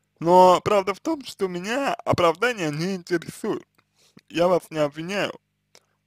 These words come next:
Вы не взяли, э, вы не взяли сюда, э, чтобы, а,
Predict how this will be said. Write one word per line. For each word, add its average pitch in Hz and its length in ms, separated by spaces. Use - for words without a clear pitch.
Вы 170 220
не 170 260
взяли, 165 500
э, 147 540
вы 185 220
не 180 200
взяли 165 380
сюда, 160 480
э, 120 680
чтобы, 131 720
а, 120 580